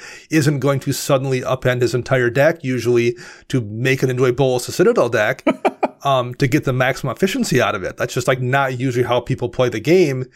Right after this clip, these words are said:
There are definitely people that do play, that, that do play in that, like, power space, but they know what they're doing, and you usually do when you're playing against them too.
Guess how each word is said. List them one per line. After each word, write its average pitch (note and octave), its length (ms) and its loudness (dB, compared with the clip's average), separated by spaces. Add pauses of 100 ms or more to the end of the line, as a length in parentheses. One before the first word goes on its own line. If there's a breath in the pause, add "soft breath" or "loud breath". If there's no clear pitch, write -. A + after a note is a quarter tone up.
(340 loud breath)
There D3+ 180 2
are C#3+ 120 2
definitely D3+ 600 0
people C#3 240 2
that A#2+ 260 -2
do C#3 220 2
play, C3+ 720 -2 (120)
that, B2+ 340 -4
that A#2+ 200 0
do F#3 320 4 (360)
play B3+ 600 4
in D3 240 2
that, A#2+ 320 0
like, B2+ 280 -6
power A2+ 280 0
space, - 560 -2 (560 soft breath)
but C3 300 0
they E3 160 6
know F#3 120 6
what F3 140 4
they're E3+ 140 4
doing, E3+ 320 6
and C#3 80 0
you D3 140 4
usually C#3 380 4
do C#3 140 4
when C3 100 2
you're B2 120 0
playing C3+ 240 0
against B2 320 -2
them G#2+ 160 -4
too. - 260 -2